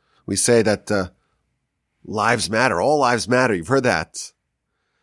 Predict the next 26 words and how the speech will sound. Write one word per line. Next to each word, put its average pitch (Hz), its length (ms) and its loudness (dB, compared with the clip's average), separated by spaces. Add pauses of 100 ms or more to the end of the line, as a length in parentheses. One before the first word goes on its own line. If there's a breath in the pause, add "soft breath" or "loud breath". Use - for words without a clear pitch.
(100)
Human 320 320 0
lives 233 300 2
matter. 330 360 2
That's 202 200 0
what 254 340 -2 (120)
this 220 200 2
is, - 300 -6
what 156 300 -4
part 202 240 2
of 190 100 2
this 185 180 2
idea 226 300 2
is. 110 540 0 (560)
Animals 208 340 0
don't 294 240 -2
matter. 95 400 0 (420)
They're 110 220 -2
like 127 200 0
the 107 80 -8
scenery. 107 600 -4 (800)
They're 127 180 2
the 131 140 0
arena. 120 480 0 (640)
They 117 240 0
are 135 100 2
not 127 440 0